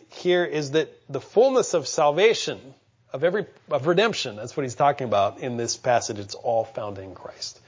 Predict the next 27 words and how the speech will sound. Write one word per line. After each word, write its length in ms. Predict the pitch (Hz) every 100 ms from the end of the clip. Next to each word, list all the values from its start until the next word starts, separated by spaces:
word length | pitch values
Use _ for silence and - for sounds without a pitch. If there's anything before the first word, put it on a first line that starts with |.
| _ - -
It's 160 | 104 147
not 160 | 143
found 180 | 147 131
outside 360 | 117 - 113 113
of 100 | 101
Christ 480 | - 104 98 - -
at 140 | 107 107
all. 340 | 101 101 101 - - -
It's 160 | - -
all 500 | - 113 110 110 - -
found 220 | 104 101
in 100 | 101
Christ. 380 | - 98 - -
It 60 |
was 100 | 127
the 100 | 113
Father's 400 | 113 160 156 139
good 200 | - 196
pleasure 340 | 175 180 156 151
for 180 | - 123
all 220 | 131 185
the 80 | 190
fullness 440 | - 165 175 -
to 100 | 143
dwell 320 | 120 127 147
in 100 | 147
him, 320 | 117 117 120